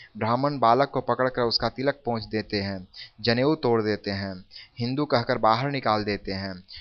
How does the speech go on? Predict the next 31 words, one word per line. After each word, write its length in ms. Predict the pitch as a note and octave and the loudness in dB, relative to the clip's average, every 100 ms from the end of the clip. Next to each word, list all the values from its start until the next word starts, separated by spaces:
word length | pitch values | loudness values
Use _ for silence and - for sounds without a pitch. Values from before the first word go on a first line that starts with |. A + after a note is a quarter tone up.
| - - | -12 -4
छोटा 340 | B2 B2 C#3+ | -2 6 6
तुर्क 240 | C#3 D3 - | 6 -4 -4
भी 260 | A2+ A#2+ B2 - - | -4 -4 -4 -14 -16
भभकी 480 | G2 A#2 A#2+ B2 D#3 | 0 2 4 2 2
मारता 440 | A#2 G2+ - F2+ | 4 2 0 -2
है, 240 | F2+ F2+ F2+ _ _ _ _ - | -2 -6 -10 _ _ _ _ -10
"छोटे 360 | - A#2 A#2+ C3 | -2 -2 0 0
तुर्का 720 | B2+ A#2+ - A#2 A#2 A#2 G#2 | 0 -2 -4 -2 0 4 4
भभकी 500 | G#2 G#2+ G#2+ B2 G#2+ | 2 -4 -4 -6 -6
मार।" 360 | F#2+ F2+ F2+ - - - _ _ - - - - - - - - - - A#2+ | -4 -6 -6 -14 -20 -20 _ _ -20 -20 -20 -20 -20 -18 -20 -18 -20 -8 4
लगता 360 | C3+ C#3+ D#3+ | 6 6 4
है 120 | E3+ D3+ | 6 6
जैसे 240 | C#3+ E3 | 4 2
तुर्क 300 | - D#3+ D#3+ | 0 -2 0
हिंदुओं 400 | C3 C3 C#3 D#3+ | -2 -2 -2 0
को 120 | D#3 | 0
निगल 300 | B2 B2+ C#3+ | 0 0 2
जाएंगे, 540 | A#2 G#2 G2+ F#2+ F#2+ - - - | 2 2 0 -4 -8 -10 -16 -8
लेकिन 200 | A2+ B2 | -4 -4
सुल्तान 520 | A2+ A#2+ - B2 C3+ C3+ | -2 -4 2 2 2 0
के 100 | B2 | -2
प्रताप 380 | A2+ A#2 B2 | 0 2 2
से 160 | - A2 | 2 -2
ऐसा 260 | G#2+ B2 A#2 | -2 -2 -4
नहीं 240 | A#2 B2+ | -4 -6
हो 120 | G#2+ | -8
पाता, 480 | G2 F#2 - F2 - - - A#2+ | -4 -4 -4 -12 -12 -20 -12 -6
इसलिए 260 | - B2+ | -2 -2
सुल्तान 560 | - A2 G#2 A2 A#2 B2 - - - | -2 -2 0 0 0 -4 -16 -16 -4
चिरंजीवी 520 | A2+ G#2+ G#2+ A#2 C3 | -2 -2 -4 -4 -2
हों, 380 | G2+ G2 F#2 | -4 -8 -12